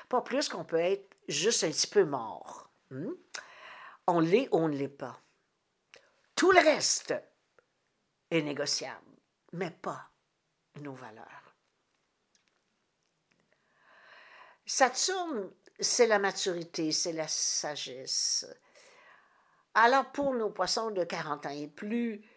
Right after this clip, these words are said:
le processus sera beaucoup plus doux et beaucoup plus agréable parce qu'on se connaît davantage.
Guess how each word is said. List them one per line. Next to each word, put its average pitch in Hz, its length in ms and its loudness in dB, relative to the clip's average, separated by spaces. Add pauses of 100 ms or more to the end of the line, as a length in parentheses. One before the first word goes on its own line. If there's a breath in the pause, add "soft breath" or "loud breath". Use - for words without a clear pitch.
(200 loud breath)
le 190 180 2
processus 165 680 0
sera 175 540 -2
beaucoup 156 540 -6
plus - 220 -10
doux 156 320 -8
et 143 60 -4
beaucoup 143 380 -12
plus 143 160 -8
agréable 165 560 0
parce - 160 -6
qu'on - 160 -8
se - 100 -6
connaît 151 320 -6
davantage. 139 760 -14